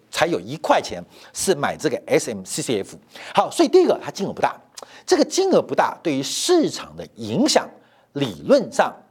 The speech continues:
就不会太紧张啊，又不是把国债卖出来，也不是把M B S卖出来，M B S这个卖出来，那基本上那是几兆美金的规模啊，那对市场流动性就会很紧张。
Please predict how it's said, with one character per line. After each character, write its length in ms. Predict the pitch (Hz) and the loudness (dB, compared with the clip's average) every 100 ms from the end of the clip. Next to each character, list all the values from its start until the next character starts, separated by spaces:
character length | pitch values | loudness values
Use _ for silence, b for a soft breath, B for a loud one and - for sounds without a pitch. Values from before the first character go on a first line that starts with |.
| _ | _
就 160 | - 120 | -4 -4
不 140 | - | -2
会 80 | 120 | 0
太 120 | - | -2
紧 140 | - 104 | -4 -2
张 240 | 143 123 - | -2 -2 -6
啊， 120 | 113 | -2
又 120 | 170 | 0
不 80 | 175 | -2
是 140 | 180 | -2
把 140 | 175 - | -2 -4
国 240 | - 123 | 0 2
债 120 | 208 | 2
卖 140 | 156 139 | 2 -2
出 140 | - | -2
来， 180 | 120 95 B B | -4 -4 B B
也 80 | 123 | -4
不 80 | |
是 80 | - | -2
把 200 | 151 104 - | 0 -2 -4
M 140 | 151 | -6
B 160 | 175 170 | 0 0
S 220 | - 101 | 0 -2
卖 120 | 135 | -4
出 140 | - | -2
来 180 | 113 - - | -4 -6 -4
，M 140 | 135 | -2
B 120 | 160 139 | 0 0
S 180 | - 90 B B | 0 -6 B B
这 120 | - | -2
个 80 | 123 | 0
卖 120 | 156 | 0
出 120 | 139 117 | -2 -2
来， 120 | 87 | -2
那 60 | 143 | -2
基 120 | 208 | 0
本 100 | 127 | -2
上 120 | 139 | -2
那 60 | 143 | -2
是 100 | 127 | -4
几 220 | - - | -8 -10
兆 240 | 190 180 123 | 0 0 0
美 160 | 110 | -4
金 160 | 87 139 | -6 -4
的 40 | |
规 140 | 127 160 | 0 0
模 200 | 123 76 | 0 -8
啊， 100 | - B - | -14 B -2
那 80 | |
对 140 | 202 175 | 0 2
市 60 | |
场 160 | - 120 | 2 0
流 80 | 104 | -2
动 120 | 151 | -4
性 200 | 131 98 | -4 -4
就 120 | - | -2
会 120 | 110 | -2
很 180 | 110 135 | -4 -4
紧 160 | - 87 | -6 -2
张。 240 | 123 123 | -2 -2